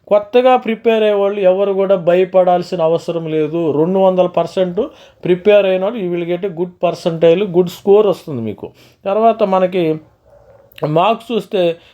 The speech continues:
ఇరవై తొమ్మిది మార్కులు రావాలమ్మా సివిల్ ఇంజనీరింగ్లో, ఇరవై తొమ్మిది మార్కులు, జనరల్ ఇరవై ఆరు మార్కులు, ఎస్సీ, ఎస్టీ పంతొమ్మిది మార్కులు రావాలి స్టూడెంట్స్కి. మరి పేపర్ వైజ్, కేటగిరీ వైజ్ కౌంట్స్ రిజిస్టర్డ్ మొత్తము జనరల్, ఉమ్,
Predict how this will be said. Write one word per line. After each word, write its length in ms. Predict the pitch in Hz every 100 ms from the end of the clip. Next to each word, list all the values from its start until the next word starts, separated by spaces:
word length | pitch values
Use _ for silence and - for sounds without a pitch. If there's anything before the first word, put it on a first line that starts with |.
| -
ఇరవై 320 | 165 226 240
తొమ్మిది 320 | 240 226 208 208
మార్కులు 400 | 208 208 214 214
రావాలమ్మా 500 | 170 143 131 117 117
సివిల్ 300 | - 156 160
ఇంజనీరింగ్లో, 580 | 165 160 151 151 165 285 _ _ -
ఇరవై 260 | 135 156
తొమ్మిది 280 | 156 160 151
మార్కులు, 480 | 151 151 156 175 247 - _ -
జనరల్ 400 | 127 151 170 185
ఇరవై 320 | 170 160 170
ఆరు 220 | 160 156
మార్కులు, 380 | 160 160 156 202
ఎస్సీ, 380 | 208 151 - 170
ఎస్టీ 460 | 160 - 180 147 147 - _ -
పంతొమ్మిది 420 | 147 156 156 151
మార్కులు 480 | 151 143 143 208 190
రావాలి 420 | 123 120 107 98
స్టూడెంట్స్కి. 640 | - 117 110 104 - - - _ 208
మరి 100 | 208
పేపర్ 440 | 202 202 220 233
వైజ్, 460 | 226 220 214 220 220
కేటగిరీ 400 | 202 185 196 202
వైజ్ 440 | 196 190 190 180 190 - _ _
కౌంట్స్ 320 | 175 180 180
రిజిస్టర్డ్ 580 | 175 160 170 - 175 160
మొత్తము 720 | 151 160 175 208 208 185 170 170 _ -
జనరల్, 500 | 135 165 196 208 208 196 165 - -
ఉమ్, 280 | 165 175